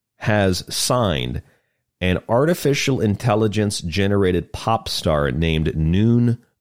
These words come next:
Uri, who looks like a twelve-year-old girl who has,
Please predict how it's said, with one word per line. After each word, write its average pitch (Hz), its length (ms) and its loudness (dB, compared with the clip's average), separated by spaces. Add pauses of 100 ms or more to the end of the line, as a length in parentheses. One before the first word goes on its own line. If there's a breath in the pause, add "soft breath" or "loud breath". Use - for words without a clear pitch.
(160)
Uri, 90 580 0 (4000)
who 117 640 2 (840)
looks 135 400 -2
like 71 480 -2 (880)
a 90 120 -2
twelve-year-old 127 960 2
girl 92 540 0 (3000)
who 123 180 2
has, 104 680 0